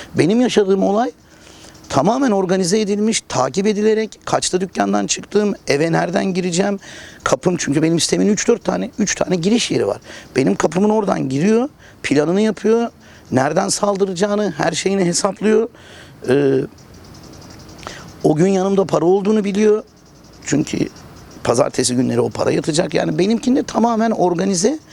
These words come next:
bir iş var. Yani basit bir kapkaç olayı gibi değil bu. Ve beni, benim tahminimce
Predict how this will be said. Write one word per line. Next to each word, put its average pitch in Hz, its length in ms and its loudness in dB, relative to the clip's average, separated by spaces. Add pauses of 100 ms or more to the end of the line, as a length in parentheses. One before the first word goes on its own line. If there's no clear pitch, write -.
(240)
bir 143 100 0
iş 131 280 -2
var. 117 120 0
Yani 139 320 0
basit 156 300 -2
bir 156 40 -10
kapkaç - 420 -2
olayı 165 240 2
gibi 156 240 -4
değil 165 280 0
bu. 110 100 -4 (360)
Ve 170 160 2
beni, 202 320 2 (200)
benim 170 220 2
tahminimce 156 680 0